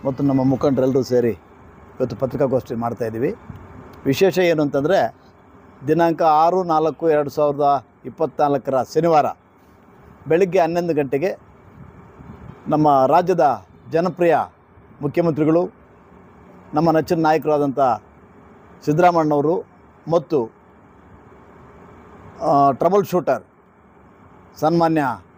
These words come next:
ಡಿ ಕೆ ಶಿವಕುಮಾರ್ ಅವರು ಕೂಡ ನಮ್ಮ ಮುಲ್ಬಾಲ್ ತಾಲೂಕಿಗೆ ಕೋಲಾರ ಲೋಕಸಭಾ ಕ್ಷೇತ್ರದ ಅಭ್ಯರ್ಥಿ ಕೆ ವಿ ಗೌತಮ್ ಅವರ ಪರವಾಗಿ ಚುನಾವಣಾ ಪ್ರಚಾರ ಕಾರ್ಯಕ್ರಮ ಕೈಗೊಳ್ಳಲು ಮೂಡಲಬಾಗಲಿಂದ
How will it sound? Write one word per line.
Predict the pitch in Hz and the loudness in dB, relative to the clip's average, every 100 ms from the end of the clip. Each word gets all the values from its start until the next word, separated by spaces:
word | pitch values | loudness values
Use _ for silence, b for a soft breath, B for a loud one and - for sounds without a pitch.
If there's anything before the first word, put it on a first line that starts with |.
| - - - | -20 -20 -4
ಡಿ | 160 | -2
ಕೆ | 160 165 | 0 -2
ಶಿವಕುಮಾರ್ | 165 170 185 151 | -2 -2 0 0
ಅವರು | 139 131 | 0 -2
ಕೂಡ | 135 165 214 - _ _ _ - - - - - - - | -2 -4 -4 -10 _ _ _ -20 -20 -20 -20 -20 -20 -8
ನಮ್ಮ | 143 151 | -2 0
ಮುಲ್ಬಾಲ್ | 147 160 160 151 | 0 2 2 0
ತಾಲೂಕಿಗೆ | 127 143 139 131 202 - _ _ - - - - - - - | 0 -2 -2 -2 -6 -8 _ _ -20 -20 -20 -20 -20 -20 -4
ಕೋಲಾರ | 160 190 185 175 | 2 4 4 2
ಲೋಕಸಭಾ | 147 160 - 165 160 | 0 -2 -4 -2 -2
ಕ್ಷೇತ್ರದ | - 147 139 139 127 104 - - - - - | -2 -6 -4 -4 -4 -4 -14 -20 -20 -20 -6
ಅಭ್ಯರ್ಥಿ | 127 143 170 151 139 107 - - - - - - - - | -4 0 0 0 -4 -4 -14 -20 -20 -20 -20 -20 -20 -2
ಕೆ | 175 | 2
ವಿ | 175 | 2
ಗೌತಮ್ | 143 175 175 190 | 2 0 0 0
ಅವರ | 175 147 120 113 _ | 2 2 0 -4 _
ಪರವಾಗಿ | 165 185 185 160 | 0 2 2 -2
ಚುನಾವಣಾ | - 170 175 170 | -4 0 0 0
ಪ್ರಚಾರ | 147 151 156 151 | -2 -2 0 0
ಕಾರ್ಯಕ್ರಮ | 143 143 147 147 139 139 | 0 -2 0 -2 -2 -4
ಕೈಗೊಳ್ಳಲು | 120 139 143 151 220 - _ - - - - - - - - - - - - - - | 0 0 2 2 0 -4 _ -20 -20 -20 -20 -20 -20 -20 -20 -20 -20 -20 -20 -14 -2
ಮೂಡಲಬಾಗಲಿಂದ | 190 220 202 185 175 170 165 | 2 4 4 4 2 0 2